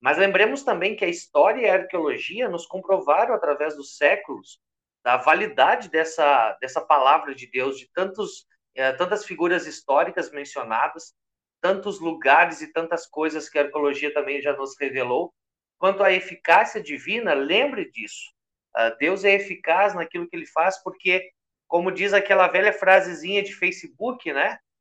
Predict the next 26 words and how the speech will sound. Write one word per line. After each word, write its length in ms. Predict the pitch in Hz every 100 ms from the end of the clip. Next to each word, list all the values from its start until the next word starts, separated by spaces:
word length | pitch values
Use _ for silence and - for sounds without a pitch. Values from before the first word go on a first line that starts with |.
| _ -
A 140 | 233
Bíblia 580 | 233 185 226 262 269 -
é 120 | 185
o 100 | 185
único 500 | 180 208 254 277 277
livro 540 | 247 185 190 220 247 247
que 140 | -
você 320 | 190 202 214
sempre 680 | 214 - 220 240 277 - 233
lê 520 | 170 151 156 202 - - _ _ _
na 120 | 165
companhia 520 | 170 196 196 180 185
do 140 | 190 190
autor. 460 | 202 202 - 151 143 - _ _ _ -
Ou 120 | 135
seja, 360 | - 147 123
o 60 | 117
Espírito 420 | 113 - 156 156
Santo 260 | - 175 175
está 260 | - 165
sempre 340 | 160 180 185 180
ali 160 | 151
fazendo 600 | 170 180 160 143 175 190 190 - _ _ 143
a 60 |
sua 760 | 147 - 185 185 196 185 135 - _
obra, 480 | 139 151 147 120 110